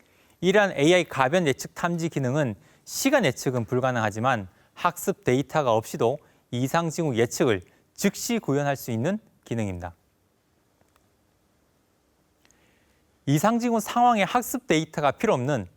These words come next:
에이아이 가변 예측 탐지 기능의 가장 중요한 지표는 바로 데이터의 미래 예측 정확도에 있습니다. 보시는 화면은 제이모신 시스템이 미래 데이터에 대한 예측 정확도를 나타내고 있는 것인데요.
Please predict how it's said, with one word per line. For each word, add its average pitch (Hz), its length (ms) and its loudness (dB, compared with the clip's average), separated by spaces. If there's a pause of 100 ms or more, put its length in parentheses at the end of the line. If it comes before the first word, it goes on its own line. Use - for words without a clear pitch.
(120)
에이아이 127 320 0
가변 156 400 0
예측 - 300 -4
탐지 143 340 -4
기능의 135 460 -2 (320)
가장 160 340 -2
중요한 151 520 0
지표는 143 400 -6
바로 127 320 -2 (380)
데이터의 156 560 2
미래 156 340 2
예측 - 500 -4
정확도에 156 380 2
있습니다. 87 420 -8 (1400)
보시는 175 360 2
화면은 175 460 0 (220)
제이모신 208 500 0
시스템이 156 540 -4 (220)
미래 156 260 4
데이터에 160 460 0
대한 120 240 0 (180)
예측 123 420 -2
정확도를 139 460 0
나타내고 117 400 -2
있는 110 140 -4
것인데요. 101 440 -4